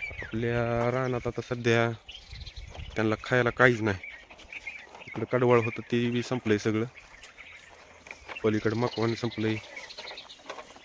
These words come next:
गिनी गोलाचा बी काटा निघलाय, आता थोडंच राहिलंय. त्याच्यामुळं आपल्याला आता खालच्या माळ्यात, तिकडं बामणाच्या माळ्यात जाऊन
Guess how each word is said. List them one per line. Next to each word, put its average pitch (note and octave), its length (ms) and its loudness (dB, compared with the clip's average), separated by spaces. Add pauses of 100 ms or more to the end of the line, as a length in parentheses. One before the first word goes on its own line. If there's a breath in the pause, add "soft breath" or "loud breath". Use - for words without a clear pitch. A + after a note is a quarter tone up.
(220)
गिनी A#2+ 180 4
गोलाचा A#2+ 320 2
बी A#2 120 0
काटा A#2+ 220 4
निघलाय, G#2+ 260 4
आता G#2 160 0
थोडंच A2+ 260 2
राहिलंय. A2+ 280 0 (1300)
त्याच्यामुळं A#2+ 380 2
आपल्याला A#2+ 320 0
आता A2+ 420 0 (920)
खालच्या A2+ 360 -2
माळ्यात, A#2 260 6 (120)
तिकडं G#2+ 240 0
बामणाच्या A2 360 2
माळ्यात G#2 240 0
जाऊन G#2+ 200 2